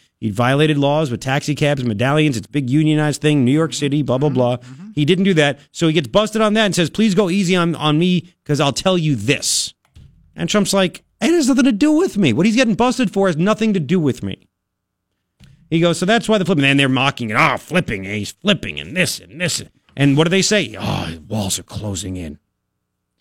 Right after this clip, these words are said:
Speaker 1: So it makes people that hate Trump feel better. But there's literally nothing. Nothing.
Speaker 2: You set that law up, though. You take away a lot of shakedown power from the government.
Speaker 1: Well,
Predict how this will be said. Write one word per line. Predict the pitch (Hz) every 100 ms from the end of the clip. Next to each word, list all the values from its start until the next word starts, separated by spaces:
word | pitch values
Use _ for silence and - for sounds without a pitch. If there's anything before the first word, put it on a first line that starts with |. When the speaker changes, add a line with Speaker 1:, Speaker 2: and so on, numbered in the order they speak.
| _ _
Speaker 1:
So | 262
it | 247
makes | 254 -
people | 247 220
that | 214
hate | 214
Trump | 214 190
feel | 143
better. | 98 - - _ _ _ _ _ _ _
But | 214
there's | 226 196
literally | 240 233
nothing. | 233 240 - - _ _ _ _
Nothing. | 240 339 302 - 156 92 - _ - - - _ _ _ _ _ _ _ _
Speaker 2:
You | 151 196
set | 240 -
that | 135
law | 113 180 135
up, | -
though. | 110
You | 110 156
take | 196 170
away | 139
a | 123
lot | 123 120
of |
shakedown | 110 147 - 127 113
power | 117 110
from | 104 107
the | 101
government. | 113 143 104 95 _ _ _ _ _ _ _ _ _ _ -
Speaker 1:
Well, | 151 233 269 247